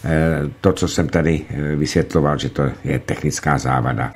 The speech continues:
Eh, další Ludmila Hudcová. „Dobrý den, na V K to jde normálně.“ Ano,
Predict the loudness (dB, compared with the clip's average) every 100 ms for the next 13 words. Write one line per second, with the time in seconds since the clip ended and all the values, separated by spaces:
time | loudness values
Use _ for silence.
0 | -14 -6 -2 0 4 4 4 2 4 4
1 | 4 4 2 4 4 2 0 4 4 6
2 | 4 4 2 0 0 0 2 2 4 4
3 | 4 6 6 4 4 2 4 2 4 2
4 | 4 4 4 4 4 4 2 2 0 -2
5 | 2 4 4 4 2 0